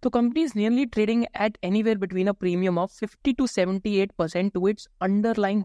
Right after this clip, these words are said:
holdings। तो माने आज तो होल्डिंग कंपनी प्रीमियम का ट्रेंड आ गया है।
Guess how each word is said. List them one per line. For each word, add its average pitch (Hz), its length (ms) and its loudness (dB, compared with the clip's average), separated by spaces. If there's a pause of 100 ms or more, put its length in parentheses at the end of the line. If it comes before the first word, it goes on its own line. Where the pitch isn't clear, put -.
(100)
holdings। 180 400 -2 (920)
तो 226 60 0
माने 226 280 6
आज 240 240 2
तो 254 120 2
होल्डिंग 208 340 0
कंपनी 226 320 0
प्रीमियम 233 440 0
का 226 100 2
ट्रेंड 185 260 -2
आ 135 100 -2
गया 127 120 -8
है। - 60 -16